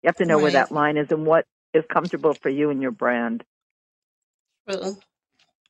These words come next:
Speaker 2: How do you, how do you build a celebrity brand?
Speaker 1: Yeah, so being a celebrity, and, and, you know, there are degrees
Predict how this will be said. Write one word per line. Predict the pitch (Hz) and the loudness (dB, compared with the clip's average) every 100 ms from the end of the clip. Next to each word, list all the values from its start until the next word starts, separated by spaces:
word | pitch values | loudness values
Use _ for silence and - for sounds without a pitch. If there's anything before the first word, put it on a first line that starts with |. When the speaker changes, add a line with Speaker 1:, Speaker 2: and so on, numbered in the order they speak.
| _ _ _ - _ - - | _ _ _ -20 _ -12 -6
Speaker 2:
How | 220 285 | -2 0
do | 427 | 0
you, | 415 381 - - | 2 0 0 -4
how | 269 | 0
do | 269 | 0
you | 285 | -2
build | 262 247 | -2 0
a | 226 | 0
celebrity | 233 208 233 226 185 | 0 -2 -2 -6 -6
brand? | 185 170 165 208 - _ _ _ _ _ _ _ - - _ _ _ _ _ _ _ | -6 -8 -10 -14 -18 _ _ _ _ _ _ _ -20 -20 _ _ _ _ _ _ _
Speaker 1:
Yeah, | 226 254 226 170 - | 2 4 2 0 0
so | 220 214 208 - - _ | 2 4 2 -2 -20 _
being | - 269 370 | 0 0 0
a | 427 | 0
celebrity, | - 214 190 175 180 190 | 4 4 4 4 4 4
and, | 196 | 4
and, | 220 240 240 | 2 2 2
you | 294 | 2
know, | 311 320 | 4 4
there | 285 | 4
are | 285 | 4
degrees | 233 202 214 233 233 | 2 4 4 4 2